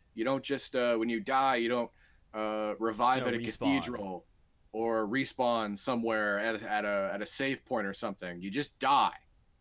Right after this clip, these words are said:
Speaker 1: So people don't risk their lives that much. So him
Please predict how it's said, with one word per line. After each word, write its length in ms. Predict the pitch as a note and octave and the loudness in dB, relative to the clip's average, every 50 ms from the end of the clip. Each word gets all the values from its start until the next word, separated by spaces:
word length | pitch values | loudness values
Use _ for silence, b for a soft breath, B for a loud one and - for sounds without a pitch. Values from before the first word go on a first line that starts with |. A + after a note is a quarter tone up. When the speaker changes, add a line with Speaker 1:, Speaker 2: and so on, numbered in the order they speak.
| _ _ _ _ - _ _ _ _ _ _ _ _ _ _ | _ _ _ _ -20 _ _ _ _ _ _ _ _ _ _
Speaker 1:
So 400 | - - - - B2+ B2 B2 A#2+ | -6 -6 -2 0 2 2 2 0
people 400 | - - - F3 F3 F3 E3 D3+ | -2 -2 -4 -2 2 4 2 4
don't 360 | B2 C3+ D#3+ E3+ D#3 B2+ B2 | 4 4 4 4 4 2 2
risk 240 | A#2+ D#3 D3+ - - | 0 0 0 0 0
their 160 | - C#3 C3 | 0 0 0
lives 440 | B2+ B2 C3+ D#3 D#3+ D#3 C#3 A#2 G2 | 2 4 4 6 6 6 4 2 0
that 200 | - A2+ G2+ - | -2 -2 -2 -2
much. 440 | F#2+ G2 F2 - - - - - - _ _ - _ _ _ - _ _ _ _ _ _ _ _ _ _ _ _ _ _ _ _ _ _ _ _ _ _ _ _ _ _ _ _ | -6 -8 -8 -10 -12 -18 -18 -18 -20 _ _ -20 _ _ _ -20 _ _ _ _ _ _ _ _ _ _ _ _ _ _ _ _ _ _ _ _ _ _ _ _ _ _ _ _
So 500 | - - - C3 B2 A#2+ A#2+ A2+ A2 - | -10 -2 0 2 2 2 2 0 -2 -4
him 500 | - - F3 F#3+ F3+ D3+ C#3 C3+ C#3+ C#3+ | -2 0 2 2 4 2 2 0 -4 -8